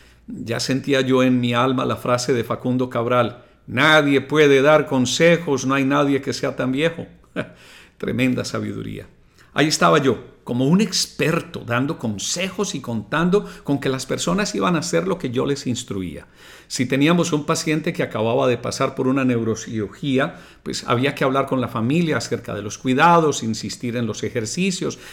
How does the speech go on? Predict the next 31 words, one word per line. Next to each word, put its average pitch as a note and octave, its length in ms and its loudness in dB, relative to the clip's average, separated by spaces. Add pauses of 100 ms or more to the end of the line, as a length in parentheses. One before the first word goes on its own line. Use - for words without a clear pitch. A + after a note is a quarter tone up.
el B2+ 200 0
proceso B2+ 440 0
de A#2+ 120 2
rehabilitación, A2+ 840 -2 (180)
que D3 80 4
el B2+ 120 0
paciente C3 600 0
mismo C3 400 0
se B2 100 -2
hiciera A2+ 360 -4
cargo. E3 440 0 (520)
No A#2+ 180 2
dejar E3 280 4
un E3+ 140 4
solo E3 320 2
día D#3+ 240 4
de C3+ 120 4
conectar B2+ 500 -2
con D#3+ 140 0
la C3+ 120 -2
persona E3+ 520 0
animándole D#3 580 2
que - 100 -6
haga D#3 240 0
esto F3 320 0
o C3+ 60 2
lo C3 120 2
otro E3+ 400 2 (240)
y G#2+ 80 -4
así E3+ 320 2
recuperando C#3 1080 -2